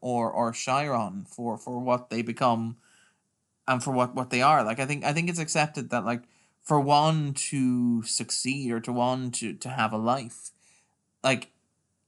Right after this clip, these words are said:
there are a limited number of options that are open to him, the same way that there are a limited number of options open to, to Chiron after he gets out of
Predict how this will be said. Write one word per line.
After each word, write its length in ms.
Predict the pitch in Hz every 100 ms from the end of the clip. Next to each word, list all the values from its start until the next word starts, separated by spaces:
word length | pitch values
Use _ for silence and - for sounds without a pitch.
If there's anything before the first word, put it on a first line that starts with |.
| _ _
there 240 | 143 156 151
are 220 | 151 147
a 60 |
limited 420 | 143 143 135 135 123
number 240 | 123 120
of 80 | 117
options 400 | 113 - 120 117
that 80 | 113
are 80 |
open 160 | 131 -
to 60 | 131
him, 60 |
the 80 | 139
same 200 | 143 165
way 120 | 165
that 140 | 151 147
there 120 | 131
are 100 | 127
a 40 |
limited 320 | 127 135 123 117
number 180 | 113
of 80 | 110
options 340 | 110 110 - 110
open 300 | 107 104 104
to, 140 | 104
to 120 | 104
Chiron 480 | 104 123 135 127 110
after 240 | 110 117
he 80 | 113
gets 200 | 110 107
out 100 |
of 80 | 104